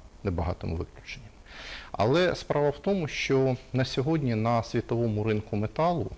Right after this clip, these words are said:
е, посилюється конкуренція, адже після кризи дві тисячі сьомого, дві тисячі восьмого, дві тисячі дев'ятого років, е, споживання металу дуже сильно скоротилося. І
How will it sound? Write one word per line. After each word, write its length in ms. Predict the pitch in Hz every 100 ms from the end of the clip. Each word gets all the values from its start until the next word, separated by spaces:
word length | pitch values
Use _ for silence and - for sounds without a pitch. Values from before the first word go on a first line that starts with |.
| - - - - -
е, 120 | 104
посилюється 600 | - 110 147 151 135 -
конкуренція, 800 | - 120 - 113 92 - - 95
адже 160 | 101 107
після 340 | - - 127
кризи 520 | - 131 127 104 98 - - - - - - - - - -
дві 140 | - 110
тисячі 300 | - 107 101
сьомого, 360 | - 113 98
дві 160 | 87 -
тисячі 280 | - - 98
восьмого, 320 | 95 - 92
дві 100 | -
тисячі 220 | 120 -
дев'ятого 560 | 95 98 92 - - 90
років, 340 | 107 - 220 - - - - - -
е, 380 | 107 107 104 104
споживання 520 | - 120 127 151 143
металу 320 | 135 131 151
дуже 220 | 117 113 113
сильно 280 | - 110
скоротилося. 760 | 104 - 107 - - - - - - - - - - - -
І 260 | 117 123